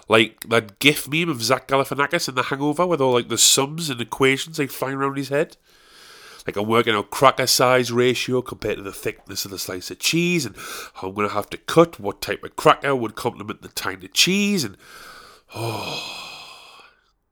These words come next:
I'm all for it, I'm all in. What, what kind, what, how much, how much butter do I have to add to each cracker? Do you need butter on each cracker? That's, that's, that's controversial. And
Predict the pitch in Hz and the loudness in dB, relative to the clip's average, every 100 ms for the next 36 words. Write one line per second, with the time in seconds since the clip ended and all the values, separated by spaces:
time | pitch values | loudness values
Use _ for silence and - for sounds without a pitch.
0 | _ _ _ _ - 107 120 135 - 123 | _ _ _ _ -8 0 4 4 6 6
1 | 101 113 123 123 104 - 131 139 139 156 | 6 4 4 4 0 2 4 4 2 2
2 | 135 135 - 131 123 - - - - - | 0 -2 -2 -2 -2 -2 -4 -16 -16 -16
3 | - _ _ - 127 127 113 - - 135 | -20 _ _ -8 -4 -2 -4 -6 -4 -2
4 | 160 165 151 151 - 156 151 135 - 113 | 2 6 6 4 0 2 2 0 -4 -8
5 | - - 135 131 165 127 113 104 101 107 | -6 -4 -2 -2 -2 -4 -6 -6 -6 -6
6 | 117 151 185 185 214 214 220 - 214 - | -2 0 0 4 4 6 4 2 -2 -2
7 | - 180 226 - 107 113 - 107 123 - | 2 2 0 -4 -4 -4 -4 -4 -4 -4
8 | 143 139 - 143 143 165 170 - - _ | -4 -4 -6 -4 -2 -4 -4 -8 -14 _
9 | _ _ _ _ _ _ _ _ _ _ | _ _ _ _ _ _ _ _ _ _
10 | _ _ _ _ _ _ _ _ _ _ | _ _ _ _ _ _ _ _ _ _
11 | - - _ _ _ _ _ _ _ _ | -20 -20 _ _ _ _ _ _ _ _
12 | _ _ _ _ _ _ _ - 143 143 | _ _ _ _ _ _ _ 2 6 6
13 | 175 - | 2 -6